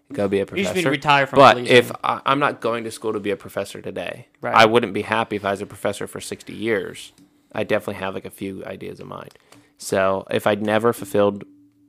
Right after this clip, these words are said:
Speaker 1: you know, I wanna be a sheriff's deputy. If I never fulfilled that, I wouldn't be happy. But there's gonna be a time when that ends, whether it's because I'm old or because I'm bored.
Speaker 2: Yeah. Are you, are you gonna try and, like, climb the ranks to a diff-, like, a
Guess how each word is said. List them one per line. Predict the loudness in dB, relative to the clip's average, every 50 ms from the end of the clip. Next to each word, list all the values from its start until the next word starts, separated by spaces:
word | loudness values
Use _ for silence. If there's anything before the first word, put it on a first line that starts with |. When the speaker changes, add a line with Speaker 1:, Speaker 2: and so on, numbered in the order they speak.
| _ _ _ _ _ _ _ -6
Speaker 1:
you | -6
know, | -6 -6 -6 -4
I | -2 0
wanna | 0 0 0 -2
be | -4 -6
a |
sheriff's | -6 -6 -6 -6 -6 -6
deputy. | -8 -10 -8 -10 -10 -10 -8
If | -4 -2
I | 0
never | 0 0 0 0 -2
fulfilled | -4 -6 -4 0 0 0 0
that, | 0 -2 -2 -2 -2 -4 -8 _ -20 -20 _ _ _ -4 -2
I | 0
wouldn't | 0 0 -2 -6 -8
be | -10 -10
happy. | -8 -8 -10 -8 -6 -6 -8 -8 -8 -14 _ _ _ _ _ _ _ _ _ _ _ _ 8
But | 8 10 10 8 6 2
there's | 2 0 2 2
gonna | 2 2 2
be | 2
a | 0
time | 0 0 -2 -2 -2
when | -4 -6
that | -8 -8 -8 -4
ends, | -4 -4 -4 -4 -6 -10 -10 -10 -6
whether | -4 -2 -2 -2 -2 -4 -4
it's | -6 -8 -14 -12
because | -12 -10 -8 -8 -10 -10
I'm | -8 -6 -4
old | -2 -2 -2 -4
or | -6 -10 -12
because | -14 -12 -10 -8 -8 -8
I'm | -10 -14 -8
bored. | -4 -2 0 0 -2 -2 -6 -12 _ _
Speaker 2:
Yeah. | -14 -12 -12 -12 -14 _ _ _ _ _ _ _ _ _ _ _ _ _ -4
Are | -2 0
you, | 0 0 -2 -6 _ _ _ _ _ _ _ -4
are | -2
you | -2
gonna | -2 -2 -4
try | -2 -2 -2 -2 -2
and, | -4 -6
like, | -6 -6 -8 -8 -12 _ _ _ _ _ _ _ _ _ _ _ _ _ _ _ _ -16
climb | -6 0 0 2 2 0 -2 -4
the | -6 -4
ranks | 0 0 0 0 -2 -4 -12 -8
to | -6 -4 -4
a | -4
diff-, | -4 -2 -2 -2 -2 -4 -4
like, | -4 -4 -2 0
a | 0 0 0 -4 -6